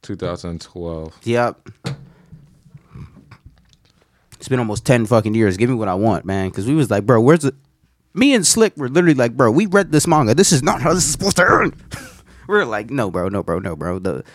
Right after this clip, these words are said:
Speaker 2: the Ginjo fight was kinda tough. Kinda. But still, nah, it's not enough.
Speaker 1: It
Speaker 2: Wha-,
Speaker 1: wasn't tough.
Speaker 2: like, when we get to the, to the Quincy War arc, oh,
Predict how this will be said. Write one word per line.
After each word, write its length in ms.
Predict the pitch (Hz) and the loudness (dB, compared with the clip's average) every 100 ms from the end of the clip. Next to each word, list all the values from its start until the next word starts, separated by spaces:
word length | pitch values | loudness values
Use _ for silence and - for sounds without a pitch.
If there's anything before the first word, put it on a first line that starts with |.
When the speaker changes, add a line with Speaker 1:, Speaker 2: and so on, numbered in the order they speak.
| - - | -12 -2
Speaker 2:
the 100 | 123 | 2
Ginjo 400 | 151 190 165 147 | 4 4 4 4
fight 240 | 143 120 | 4 4
was 220 | 110 110 | 4 2
kinda 420 | - 107 107 110 | 0 0 0 0
tough. 420 | 107 117 113 - - _ _ _ - | 0 0 -2 -6 -20 _ _ _ -4
Kinda. 680 | 123 135 127 131 135 131 156 _ _ _ _ _ _ _ - | 0 0 0 -4 -6 -8 -14 _ _ _ _ _ _ _ -2
But 160 | 120 | 0
still, 340 | - - 90 85 | 0 -2 -2 -4
nah, 220 | 82 85 | -10 -12
it's 140 | - | -14
not 100 | 87 | -14
enough. 280 | 67 - - _ - - | -14 -18 -20 _ -20 -12
Speaker 1:
It 80 | 120 | -10
Speaker 2:
Wha-, 80 | |
Speaker 1:
wasn't 300 | 117 82 80 | -10 -12 -18
tough. 100 | - - | -20 -4
Speaker 2:
like, 140 | 107 101 | 0 2
when 100 | 117 | 2
we 80 | |
get 140 | 135 139 | 2 2
to 80 | - | 0
the, 100 | - _ | -4 _
to 100 | - | -4
the 60 | - | -4
Quincy 420 | - 147 147 165 | 0 -2 -2 -8
War 320 | 156 165 185 | -6 -8 -10
arc, 160 | - - _ _ _ - _ - | -14 -18 _ _ _ -20 _ -16
oh, 240 | 139 - | -14 -14